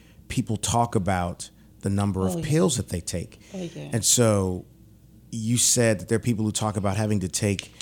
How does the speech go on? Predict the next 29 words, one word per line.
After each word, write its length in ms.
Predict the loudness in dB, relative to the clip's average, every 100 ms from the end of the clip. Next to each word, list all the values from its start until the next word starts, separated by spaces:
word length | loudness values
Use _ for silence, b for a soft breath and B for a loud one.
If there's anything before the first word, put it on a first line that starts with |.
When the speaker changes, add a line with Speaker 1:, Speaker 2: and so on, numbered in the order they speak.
| B B 2
Speaker 1:
over 200 | 4 2
thirty 500 | -2 2 4 6 2
pills 680 | 0 0 2 2 0 -2 -4
a 80 | -4
day. 560 | 0 2 4 2 -4 -6 -4
Speaker 2:
A 80 |
day. 400 | -2 -2 -2 -8 -14 b b b -6
A 80 | 2
day. 160 | 6
Speaker 1:
Over 200 | 6 4
thirty 500 | 2 2 4 6 4
pills 360 | 0 2 2 4
a 40 |
Speaker 2:
Yeah. 140 | 4 4
Speaker 1:
day. 60 | B B B
So 360 | 4 6 4 0 -14 -20 -20 -20 -20 -20 -20 -20 -4
at, 260 | 0 0 0
with 340 | 4 4 4
that 360 | 6 6 4 2
as 640 | 2 4 2 2 -2 -8 -14 -20 -20 -20 -20 -20 -20 -6 0
a 80 |
backdrop 600 | 2 4 2 4 4 4
of 140 | 2 -2
context, 760 | 0 0 2 -2 -2 -6 -8 -4
I 80 |
wanna 240 | 0 0 0
ask 340 | -2 -2 -2
this 160 | -4 -2
question. 600 | 0 0 -2 -6 -10